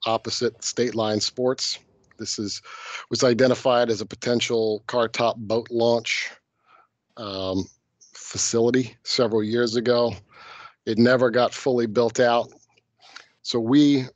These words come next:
uh, maybe a couple of months ago, we met at the site to, to walk the site, see what's there, see what some of the potential possibilities are.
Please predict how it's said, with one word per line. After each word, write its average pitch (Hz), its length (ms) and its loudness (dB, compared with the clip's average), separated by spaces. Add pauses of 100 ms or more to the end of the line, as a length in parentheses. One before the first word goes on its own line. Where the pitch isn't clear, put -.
(140)
uh, 101 260 -6 (100)
maybe 131 320 0
a 113 40 -4
couple 131 260 -2
of 117 80 4
months 131 240 2
ago, 113 220 0
we 120 380 -2 (380)
met 135 300 4
at 117 120 -4
the - 80 -8
site 131 420 -2
to, 120 220 -4
to - 100 -8
walk 117 360 -2
the 117 80 -12
site, 117 380 -2
see - 240 -2
what's 131 300 2
there, 117 320 0
see 143 220 -2
what 131 140 0
some 131 140 -2
of 120 80 2
the 110 60 -4
potential 113 380 -4
possibilities 110 760 -2
are. 107 280 2